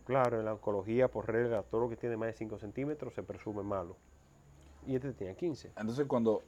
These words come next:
Speaker 2: cuando decides irte a Miami, ¿en qué, en qué momento es que sucede que tú le entregas los resultados a un médico, pero no le dices que eres tú, y entras con tu
Speaker 1: Sí.
Speaker 2: esposa?
Speaker 1: Ujú.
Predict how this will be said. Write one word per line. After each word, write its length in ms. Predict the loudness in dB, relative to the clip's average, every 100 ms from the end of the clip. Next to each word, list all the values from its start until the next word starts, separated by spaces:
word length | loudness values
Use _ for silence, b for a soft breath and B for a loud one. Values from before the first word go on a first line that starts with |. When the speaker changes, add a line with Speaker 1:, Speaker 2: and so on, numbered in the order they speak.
| -4
Speaker 2:
cuando 640 | -2 2 4 4 4 4 2
decides 440 | 0 0 2 2
irte 160 | 0 0
a 20 |
Miami, 460 | 0 -2 -4 -4
¿en 160 | -4 -2
qué, 160 | -2 -4
en 140 | -4
qué 100 | -2 2
momento 580 | 2 2 -4 0 0
es 100 | 0
que 100 | -2
sucede 460 | -8 -6 -2 -2 -2
que 100 | -6
tú 300 | -6 -4 -2
le 80 | -2
entregas 400 | -4 -4 -2 0
los 140 | 0
resultados 800 | -2 -6 -8 -4 -2 0 -2 -4 -10 -8
a 140 | -2 0
un 140 | 0
médico, 460 | 0 -2 -4 -10 -14 _ _
pero 180 | -2 0
no 80 | 0
le 100 | 0
dices 260 | 0 -2 -2
que 100 | -2
eres 180 | -2
tú, 200 | -2 -4 -4 b b b b b b -14
y 160 | -4 -2
entras 460 | 0 0 -2 -4 -16 B B B B -6
con 200 | 0 2
tu 100 | 2
Speaker 1:
Sí. 60 | 2
Speaker 2:
esposa? 360 | 4 4 2 -8 -12 -20 -20 -20 -16
Speaker 1:
Ujú. 460 | -14 -12 -12 -12